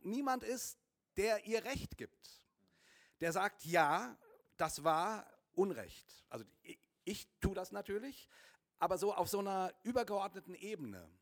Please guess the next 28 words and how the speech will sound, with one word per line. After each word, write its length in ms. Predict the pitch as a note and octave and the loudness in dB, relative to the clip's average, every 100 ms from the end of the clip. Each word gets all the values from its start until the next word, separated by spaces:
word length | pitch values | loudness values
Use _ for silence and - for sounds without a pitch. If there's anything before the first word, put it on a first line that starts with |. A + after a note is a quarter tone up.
| _ _ _ _ _ _ _ _ _ _ | _ _ _ _ _ _ _ _ _ _
Und, 180 | D#3+ E3 - _ _ _ _ _ _ _ _ | -6 -6 -6 _ _ _ _ _ _ _ _
und 80 | E3 | -2
was 120 | D#3+ | 0
dieses 260 | G#3+ B3+ F#3+ | 0 -4 -4
Mädchen 280 | F3 F3+ | -6 -6
erfahren 380 | G#3+ E3+ G#2+ A#2 | -8 -8 -8 -8
hat, 280 | E3 - - _ _ _ _ _ _ _ _ _ _ | -10 -12 -20 _ _ _ _ _ _ _ _ _ _
ist 160 | D3 - | -8 -4
Sünde, 320 | G#3+ F4 D3+ - _ _ _ _ _ _ _ _ _ _ _ _ | -2 -2 -4 -10 _ _ _ _ _ _ _ _ _ _ _ _
ist 200 | E3 - | -6 -4
schlimm. 500 | - D4+ A#3+ G#2+ F#2 _ _ _ _ | -4 -4 -4 -8 -14 _ _ _ _
Ist, 320 | - E3+ - - - - | -6 -6 -6 -12 -16 -6
also 140 | F#3 | -4
ich 180 | F3+ G3 | -2 2
will 80 | A#3 | 2
damit 200 | B3 A3+ | 2 2
sagen, 280 | A3 A3 G3 | 2 0 0
ne, 180 | A#3 G#3 | -2 -2
wir, 180 | G3+ F#3+ | -6 -6
wir, 80 | G#3 - | -6 -4
wir 140 | F#3+ | -2
Progressiven 680 | - B3 A#3 G3+ A#3+ G#3 G3 - - | 2 0 0 -2 -4 -6 -8 -10 -2
mögen 300 | F3+ C4 F#3+ | 0 0 0
das 180 | - | 0
Wort 180 | D#3 F3+ | 2 0
Sünde 260 | E3 C#4+ F#3 | 0 -2 -4
nicht, 380 | A#2 F#2+ - - - | -6 -10 -16 -20 -10
aber 240 | F3+ G#3 | -6 -6